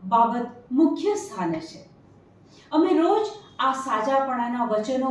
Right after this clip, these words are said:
બોલતા હતા અને મારા હસબન્ડને ડૉક્ટરે કહી દીધેલું કે આ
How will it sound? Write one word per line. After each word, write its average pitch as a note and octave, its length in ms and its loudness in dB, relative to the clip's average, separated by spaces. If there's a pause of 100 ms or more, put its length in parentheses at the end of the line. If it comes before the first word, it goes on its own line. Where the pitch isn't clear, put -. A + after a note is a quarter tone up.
બોલતા A3 500 0
હતા - 360 -8 (920)
અને C4+ 160 2
મારા B3 380 -2
હસબન્ડને A#3+ 480 -4
ડૉક્ટરે B3 480 -4
કહી F4 180 0
દીધેલું A#3+ 420 0
કે B3+ 280 -4
આ G#3 240 -4